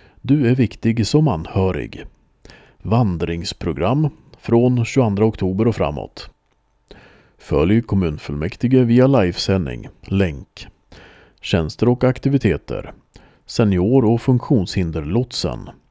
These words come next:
Digital fixare. E-hjälpen. Friskvårdsrum för seniorer. Ansök om färdtjänst. Driftstörningar och information. Information från Sundbybergs stad.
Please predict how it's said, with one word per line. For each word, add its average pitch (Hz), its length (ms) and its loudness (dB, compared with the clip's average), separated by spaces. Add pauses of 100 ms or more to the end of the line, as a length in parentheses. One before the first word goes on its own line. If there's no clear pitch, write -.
(600)
Digital 123 640 2
fixare. 82 580 -4 (1120)
E-hjälpen. 95 760 0 (380)
Friskvårdsrum 120 1040 0
för 120 280 2
seniorer. 80 680 -2 (440)
Ansök 113 500 2
om 147 160 2
färdtjänst. 76 760 -4 (500)
Driftstörningar 113 920 0
och 135 200 2
information. 120 760 0 (1080)
Information 123 840 2
från 117 380 2
Sundbybergs 113 760 2
stad. - 440 -6